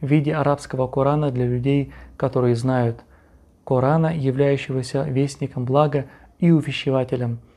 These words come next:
Однако в большинстве своём они отворачиваются и не слушают. Они говорят: наши сердца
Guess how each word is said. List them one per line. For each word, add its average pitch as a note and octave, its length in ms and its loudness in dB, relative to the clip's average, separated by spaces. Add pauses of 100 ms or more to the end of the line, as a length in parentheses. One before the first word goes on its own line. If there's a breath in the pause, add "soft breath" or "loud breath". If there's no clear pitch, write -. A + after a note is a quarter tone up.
(200 soft breath)
Однако C3+ 560 0
в B2+ 80 -8
большинстве C3+ 540 -2
своём C#3+ 440 0 (300 loud breath)
они D3 320 0
отворачиваются C#3 1000 -2 (260 loud breath)
и F3 100 2
не D3 120 2
слушают. A#2+ 600 -4 (500 loud breath)
Они C#3 220 0
говорят: C3+ 480 2 (280 loud breath)
наши D3 360 0
сердца D3 540 -2